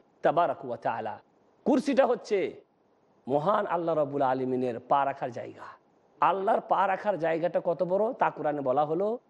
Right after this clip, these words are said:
যে তা আসমান ও জমিনকে পরিব্যাপ্ত করে আছে, ঢেকে আছে। তাহলে আল্লাহর পা রাখার জায়গাটা যদি এত বড় হয়, তাহলে আল্লাহ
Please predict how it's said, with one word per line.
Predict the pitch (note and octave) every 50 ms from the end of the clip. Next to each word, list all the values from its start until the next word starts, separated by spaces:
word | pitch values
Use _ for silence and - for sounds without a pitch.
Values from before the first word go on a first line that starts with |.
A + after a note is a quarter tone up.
| _ _ - A#2+
যে | B2+ C#3+ C3+
তা | - - D3 D3+ E3
আসমান | - - - - C#3+ D3+ - - D#3+ D3+ D3 D3
ও | D3 A#2+
জমিনকে | A2 C3 C#3 D#3 F3+ G#3 G#3 G#3 F3+ - E3+ E3+ F3+ F3+ - _ _ _ _ -
পরিব্যাপ্ত | D#3+ D#3+ E3 D#3 C#3+ F#3 F#3 - - - - F3
করে | D3 - D#3+ D#3 D#3 D3+
আছে, | D3 D3 - E3+
ঢেকে | A#2 C#3 C#3 C3 - A#2
আছে। | - - - B2 G#2 - _ _ _ _ _ _ _ -
তাহলে | D3 D#3+ D#3+
আল্লাহর | - D#3+ F3 G3+ G3+ A3 B3+ C4+ B3
পা | - - F#3 F3+ G3+ G#3+
রাখার | G#3 - - B3+ A#3+
জায়গাটা | G3 G#3 G#3 G#3 F#3+ G#3 - G3+ F3+
যদি | F3 F3 G3
এত | F#3+ F3 F3 - -
বড় | F#3+ D3 D3 D#3+ F#3+ G#3
হয়, | F#3 E3 D#3+ D#3 C3 G#2+ F2+ - - _ _ _ _ _ _ _ _ _ _ _ _ _ _
তাহলে | - C#3 D3
আল্লাহ | - C3+ C#3 C#3 C#3 D#3 F3 F3